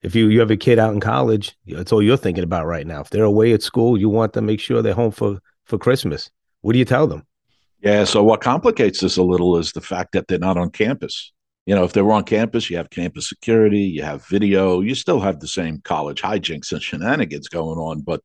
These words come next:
Speaker 2: uh, it's in a little more structured environment. This is a private house off campus. So, uh, what do you guys suggest for, uh, for your,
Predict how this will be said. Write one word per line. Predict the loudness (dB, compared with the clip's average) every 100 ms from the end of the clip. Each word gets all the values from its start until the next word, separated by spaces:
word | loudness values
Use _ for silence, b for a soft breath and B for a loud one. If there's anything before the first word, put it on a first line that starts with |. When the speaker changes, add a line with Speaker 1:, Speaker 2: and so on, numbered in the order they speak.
| -2
Speaker 2:
uh, | 0 0 -4 B B B
it's | 0
in |
a | 2
little | 4 4 4
more | 2 2
structured | 0 0 0 -4
environment. | -4 -2 0 0 -2 -8 _ b b b _
This | -4 -2
is |
a | -2
private | 0 0 0
house | -2 -2 -2
off | -8 -8
campus. | -8 -6 -8 -12
So, | -10 -8 -6 -6
uh, | -8 -8 -10 _ _ _ _ _
what | -4
do | -2
you | -2 0
guys | 0 -2
suggest | -6 -8 -4 -4 -6 -12
for, | -10 -8 -6
uh, | -6 -6 -8 -10 _ b b b _ _
for | -8 -6
your, | -4 -6 -6